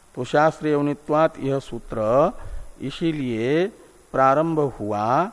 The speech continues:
कि किसी को ये शंका न हो कि पूर्व सूत्र में शास्त्र पद का स्पष्ट रूप से ग्रहण न होने के कारण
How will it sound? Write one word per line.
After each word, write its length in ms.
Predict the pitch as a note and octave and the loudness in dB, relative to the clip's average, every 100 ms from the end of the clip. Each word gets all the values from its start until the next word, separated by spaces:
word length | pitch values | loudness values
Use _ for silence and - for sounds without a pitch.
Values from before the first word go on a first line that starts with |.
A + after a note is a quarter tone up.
| - - - - _ - | -10 -20 -20 -20 _ -14
कि 460 | B2+ C3 C3 C3 A#2+ - _ _ - - | -6 -4 -4 -4 -8 -12 _ _ -20 -10
किसी 340 | C#3 - E3 | -6 0 -2
को 400 | C#3+ C3 D#3 F3 C3+ | 0 0 2 0 -2
ये 140 | C#3 | -4
शंका 520 | - B2 B2+ C#3+ D3+ | -4 -6 -4 -2 0
न 100 | D#3+ | 2
हो 460 | F3 E3 C#3 G#2+ - - - - - - _ _ - - _ _ _ _ _ _ | 4 4 4 -2 -6 -18 -20 -20 -20 -20 _ _ -20 -20 _ _ _ _ _ _
कि 180 | C#3 C3+ | -4 -2
पूर्व 360 | D3 E3+ F3 | -2 2 2
सूत्र 420 | D#3+ D3 C#3+ D3 | 0 -6 -4 -2
में 300 | C3+ C3 C3 - - - - - - - - | -2 -4 -6 -12 -20 -20 -18 -18 -16 -16 -6
शास्त्र 440 | F3+ C#3+ - D#3+ | -2 0 0 -2
पद 280 | C#3 C3+ C3+ | 0 -2 -2
का 420 | B2+ A2+ B2+ E3+ - - - | -2 -2 0 -2 -6 -18 -20
स्पष्ट 440 | - - D3+ - D#3 | -20 -4 -4 -2 -4
रूप 220 | C#3+ C#3 | -2 -6
से 220 | - C#3+ | -4 -4
ग्रहण 280 | B2+ B2 C3+ | -2 -2 0
न 120 | B2+ | 0
होने 500 | C#3+ C#3+ A#2+ A#2+ B2+ | 0 0 0 -2 -4
के 220 | A2+ A#2 | -4 -8
कारण 600 | A2 G#2+ G#2+ G#2 G#2+ D3 | -6 -6 -4 -4 -2 -4